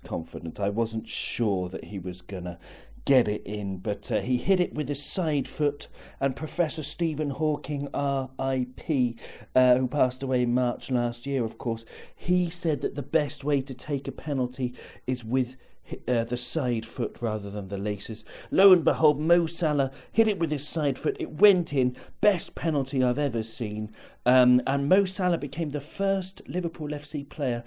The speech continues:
uh, to score in every round of the Champions League. Although he's done it over two seasons, he is the first Liverpool player in history to score in every single round. And it was our fifth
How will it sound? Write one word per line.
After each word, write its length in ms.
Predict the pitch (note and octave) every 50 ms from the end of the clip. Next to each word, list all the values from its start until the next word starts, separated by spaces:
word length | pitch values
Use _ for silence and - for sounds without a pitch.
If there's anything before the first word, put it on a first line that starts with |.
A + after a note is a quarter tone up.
| - - - - - -
uh, 140 | B2 B2+ B2
to 160 | - - C3+
score 420 | - - - - D3+ D#3+ D3+ B2
in 200 | - C#3 C#3 - -
every 380 | - C3 B2 A#2+ - D3 D3+ D3
round 420 | C3+ D3 D3 D3 C#3+ C#3 C3 B2 B2+
of 80 | B2
the 80 | - B2
Champions 680 | - - D3+ C#3 B2+ A#2+ - - A2+ G#2 G2+ F#2+ F2+ F#2
League. 220 | F#2 F2+ F#2 G#2+
Although 200 | G#2+ A#2+ A#2 G#2+
he's 180 | A2 A2 - -
done 160 | B2 A#2 A#2
it 80 | -
over 220 | G#2+ A2+ G#2+ A2+ G#2
two 300 | - - - B2 G#2+ G2
seasons, 640 | - - - A3 G#3 E3 A#2 G#2+ G#2 G#2 A2 - - - - - -
he 160 | - - D3+ C#3
is 140 | C3+ -
the 80 | - C#3+
first 560 | C3+ - - - F#3 F3 E3+ F3 D#3+ - -
Liverpool 320 | D#3 D#3 D3 C#3+ - D3+ C#3
player 320 | C3+ - C#3 C3 C3 B2+ -
in 160 | C#3 C3+ C3
history 580 | B2+ - - - D#3 - - - - A2+ A2 G#2
to 140 | G#2+ - G2+
score 360 | - - - A2 A2+ A2 - -
in 160 | A2 A2+ - - -
every 480 | B2+ A#2 G#2+ A2 G#2 G#2+ A2+ G#2+ - - - - - -
single 760 | - - - - - D3 B2+ A2+ A2 G2 G2+ G2+ F#2+ F#2+ - - - - - -
round. 560 | G#2+ G#2+ C3+ B2 A2+ G2 F2+ F#2 F#2+ F#2+ - - - - - - - - -
And 540 | - G#3+ A#3 G#3+ F3+ F3 F3+ F3+ F3+ - - - - - - - - - -
it 160 | A#3 A3+ -
was 200 | G#3 G#3 F3+ G#3+
our 220 | G3+ G3 F#3+ F#3+
fifth 760 | F#3 - - - - - A#3+ A3 A3+ - - - - -